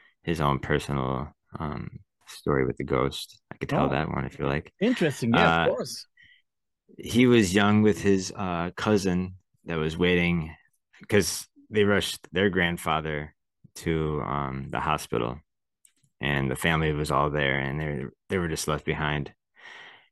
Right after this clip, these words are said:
Speaker 1: And, uh, I guess shortly after he died, they got a phone call that, okay, Grandpa passed. And shortly after that phone call, <laughs> him and his cousin start hearing,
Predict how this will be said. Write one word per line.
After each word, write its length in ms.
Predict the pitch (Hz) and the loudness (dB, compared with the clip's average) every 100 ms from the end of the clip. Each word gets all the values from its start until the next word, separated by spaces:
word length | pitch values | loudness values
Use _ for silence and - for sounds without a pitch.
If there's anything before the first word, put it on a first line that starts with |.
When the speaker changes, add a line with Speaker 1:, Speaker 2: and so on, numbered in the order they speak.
| _ - | _ -4
Speaker 1:
And, 360 | 78 73 71 | 0 0 0
uh, 300 | 73 67 64 - _ _ _ _ _ - | 0 0 -2 -8 _ _ _ _ _ -4
I 140 | 80 | -2
guess 100 | 76 | 0
shortly 420 | - 92 76 82 | 0 2 2 2
after 480 | 85 85 - 82 76 | 2 0 0 0 0
he 260 | 64 - 82 | -4 -4 -2
died, 540 | 82 85 90 73 - - _ _ _ | 0 0 0 -4 -8 -18 _ _ _
they 120 | - 87 | -8 -6
got 140 | 76 | -6
a 20 | |
phone 280 | - 90 90 | -2 0 0
call 220 | - 78 | 0 -2
that, 160 | 69 - _ _ 80 | -2 -6 _ _ -14
okay, 240 | - 69 | -6 -4
Grandpa 280 | 76 73 69 | -2 -2 -4
passed. 500 | - 80 76 - - | -2 0 0 -4 -6
And 320 | 73 67 - _ _ | -6 -6 -10 _ _
shortly 300 | - 80 78 | -4 0 0
after 180 | 78 76 | 0 -2
that 260 | 69 65 - | -4 -6 -8
phone 280 | - 98 101 | 0 2 2
call, 220 | 76 69 | 2 2
<laughs> 1300 | - - _ - - - - _ _ _ - - | 0 -8 _ -18 -16 -16 -18 _ _ _ -20 -14
him 200 | - 92 | -2 2
and 80 | 87 | 2
his 120 | 78 | 2
cousin 420 | - 101 104 82 73 | 0 2 4 2 0
start 260 | 90 80 | 0 0
hearing, 580 | - 90 85 80 76 | 2 4 4 2 -4